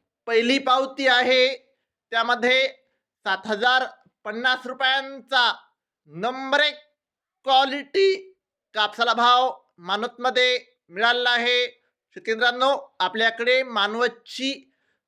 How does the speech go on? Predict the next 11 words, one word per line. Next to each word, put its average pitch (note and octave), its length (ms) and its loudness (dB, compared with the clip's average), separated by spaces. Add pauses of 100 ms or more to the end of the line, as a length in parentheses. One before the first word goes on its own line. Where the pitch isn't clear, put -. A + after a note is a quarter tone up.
(100)
दुसरी G#3 460 -4
पावती C4 380 2
आहे, C4 400 0 (540)
त्यामध्ये A#3 800 0 (140)
सात G3+ 240 -2
हजार A#3+ 400 0 (300)
ऐंशी A#3 340 -4
रुपयांचा C4 920 -2 (540)
नंबर C4 420 -2
एक C#4+ 160 2 (720)
क्वालिटी C4+ 640 -2